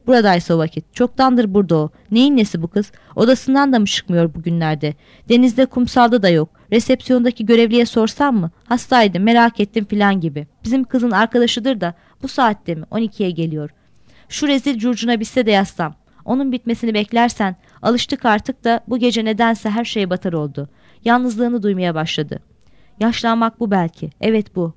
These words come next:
Bir de kızın yerindeki gençlere duyduğun istek var ya, Filiz diye takman kafana, işte bir de tez yoruluyorum artık. Girip yatmalı.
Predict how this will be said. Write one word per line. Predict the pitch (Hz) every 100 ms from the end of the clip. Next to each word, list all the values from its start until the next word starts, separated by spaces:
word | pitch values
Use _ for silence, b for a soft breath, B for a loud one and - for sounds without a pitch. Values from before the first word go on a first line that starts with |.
| -
Bir | 254
de | 240
kızın | 240 220
yerindeki | 247 226 208 185 190 190
gençlere | 190 196 - 208 196
duyduğun | 196 180 185
istek | - - 196
var | 208 214
ya, | 185 180 b b
Filiz | - 240 247
diye | 220 208
takman | 208 202 196 196
kafana, | - 185 175 180 - _
işte | 190 - 208
bir | 202 233
de | 190 190 b b b
tez | 240 220
yoruluyorum | 180 170 160 156 156
artık. | 147 - - _ _
Girip | 226 214
yatmalı. | 196 180 175 160 143